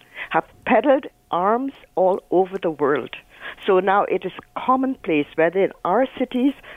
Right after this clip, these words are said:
with the black population shooting each other up, wherever it has gone, it has, it's been a holocaust.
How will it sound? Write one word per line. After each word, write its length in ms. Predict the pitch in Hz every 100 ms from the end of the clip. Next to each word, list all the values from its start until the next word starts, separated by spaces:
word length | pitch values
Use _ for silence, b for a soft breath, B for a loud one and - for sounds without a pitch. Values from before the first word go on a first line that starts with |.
| B
with 100 | -
the 80 | 151
black 360 | 143 180 247 -
population 840 | 214 - 190 196 202 - 226 269 B B - -
shooting 300 | 233 269 247
each 180 | 233 233
other 300 | 202 202 175
up, 160 | - _ _ _ _ b b b
wherever 540 | 196 202 - 233 277 262
it 180 | 277 262
has 120 | 262 -
gone, 280 | 202 214 131 -
it 120 | 151
has, 200 | 160 170 - -
it's 140 | -
been 200 | - 170
a 60 | 160
holocaust. 920 | - - 185 196 - 165 151 - -